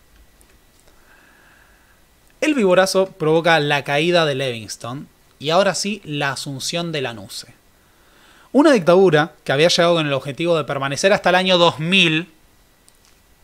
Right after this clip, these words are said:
de repente había perdido a dos dictadores, a dos presidentes, en un año.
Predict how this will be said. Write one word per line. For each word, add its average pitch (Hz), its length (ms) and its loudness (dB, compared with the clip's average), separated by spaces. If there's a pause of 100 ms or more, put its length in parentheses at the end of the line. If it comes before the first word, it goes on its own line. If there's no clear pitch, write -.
(120)
de 170 100 0
repente 202 400 0
había 196 240 2
perdido 170 420 -2
a 170 80 2
dos 214 360 -2
dictadores, 143 640 -6
a 123 80 -6
dos 202 240 0 (260)
presidentes, 151 760 -8 (360)
en 147 100 -8
un 160 100 -6
año. 110 280 -10